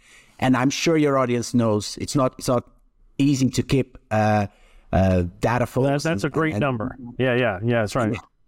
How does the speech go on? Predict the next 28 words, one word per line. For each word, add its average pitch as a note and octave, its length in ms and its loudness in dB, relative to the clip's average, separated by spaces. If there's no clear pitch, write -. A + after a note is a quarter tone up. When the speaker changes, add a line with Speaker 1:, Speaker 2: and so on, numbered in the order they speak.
Speaker 1:
that's E3 260 -2
a A#2 60 -2
really C#3 240 2
good G2 180 -4
number. E2+ 240 0
I, G#2 80 0
I B2 140 2
think C3+ 180 0
everyone C3 460 0
will, G#2+ 240 0
will, G#2+ 480 2
uh, G2+ 120 4
will A2 260 2
recognize A2 540 0
it. G2+ 200 -6
And F3 340 -2
one G3 140 2
of B3+ 80 0
the B3+ 80 -2
things B3 300 2
that G#3+ 260 -2
they G#3 160 2
did G3+ 360 -2
internally E3 520 2
at B2+ 80 -2
Maquinales, D3+ 560 2
this C3+ 160 -2
company, B2+ 400 0